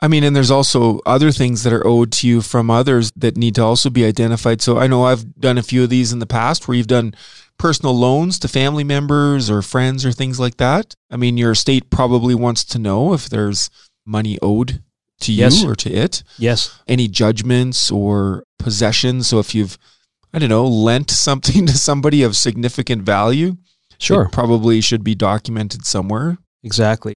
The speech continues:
Speaker 2: So again, that just will help the executor as they go through the process of filing probate to understand where all those things are.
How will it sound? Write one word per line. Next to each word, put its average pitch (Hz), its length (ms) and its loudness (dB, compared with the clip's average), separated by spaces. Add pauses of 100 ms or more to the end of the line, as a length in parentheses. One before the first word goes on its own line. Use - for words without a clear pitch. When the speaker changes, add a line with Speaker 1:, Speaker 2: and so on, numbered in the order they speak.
(100)
Speaker 2:
So 131 180 0
again, 120 280 2
that 117 260 0
just 117 280 0
will 104 400 0
help 101 260 -4
the 104 140 0
executor 98 720 -2 (180)
as 104 220 -2
they 95 320 -2
go 104 220 0
through 98 220 -4
the 92 420 -8 (220)
process 101 500 0
of 92 220 -6 (260)
filing 98 400 -4
probate 98 580 -4
to 95 200 -2
understand 95 420 -4
where 92 200 -6
all 92 120 -8
those 95 260 -6
things 101 260 -10
are. 101 240 -4